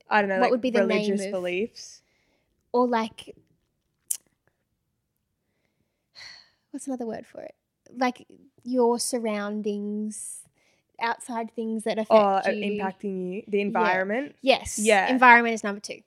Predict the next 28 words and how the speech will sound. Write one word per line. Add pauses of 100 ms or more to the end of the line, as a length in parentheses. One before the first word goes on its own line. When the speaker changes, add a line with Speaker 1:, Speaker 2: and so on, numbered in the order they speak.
(180)
Speaker 1:
Oh,
okay. (1500)
So
if
someone's
coming
at
you
with
a
shovel
telling
you
to
write
with
your
right
hand,
you
write
with
your
right
hand.
Speaker 2:
Exactly
Speaker 1:
<laughs>
Speaker 2:
right.